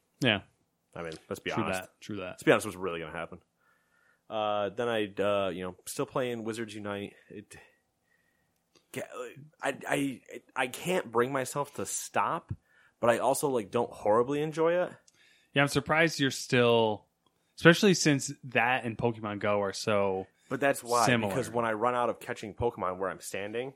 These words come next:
Speaker 1: You just swap
Speaker 2: there's
Speaker 1: over.
Speaker 2: nothing else I can do in the Pokemon game, so I just switch real quick, do that stuff, and then both of those are kind of done for an, a technically unknown amount of time because I've already cleared both of where I'm standing. So I'm just
Speaker 1: Mm-hmm.
Speaker 2: like, "All right, well,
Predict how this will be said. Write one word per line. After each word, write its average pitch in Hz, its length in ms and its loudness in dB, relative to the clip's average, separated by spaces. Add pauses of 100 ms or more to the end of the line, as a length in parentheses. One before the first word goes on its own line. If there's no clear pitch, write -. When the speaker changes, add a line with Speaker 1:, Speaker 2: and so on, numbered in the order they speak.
(300)
Speaker 1:
You 110 120 -6
just 95 120 -8
swap 92 340 -6
Speaker 2:
there's 92 120 -4
Speaker 1:
over. 123 100 -2
Speaker 2:
nothing 117 180 -2
else 110 160 -2
I 95 60 -14
can 87 100 -12
do 143 140 -6
in 135 40 -6
the 107 80 -6
Pokemon 87 380 -8
game, 85 140 -12
so 110 120 -8
I 107 40 -4
just 98 160 -10
switch - 260 -6
real 92 140 -4
quick, 92 420 -6 (480)
do 110 160 -4
that 101 200 0
stuff, 90 240 -6
and 101 120 -4
then 98 100 -4
both 101 200 0
of 107 60 -14
those 98 140 -4
are 92 60 -12
kind 98 180 -6
of 85 140 -18
done 95 260 -4
for 92 200 -6
an, 82 120 -12 (160)
a 85 160 -12 (1600)
technically 127 480 -4
unknown 98 440 -2
amount 90 220 -4
of 80 80 -14
time 85 440 -8 (340)
because 98 240 -10
I've 95 100 -4
already 95 140 -2
cleared 87 440 -10
both 87 220 -10
of 85 60 -18
where 85 140 -10
I'm 76 100 -16
standing. 64 400 -18
So - 120 -20
I'm 135 80 -2
just 107 80 -6
Speaker 1:
Mm-hmm. 104 100 -6
Speaker 2:
like, 107 80 -2
"All 95 60 -4
right, 90 180 -12
well, 92 160 -18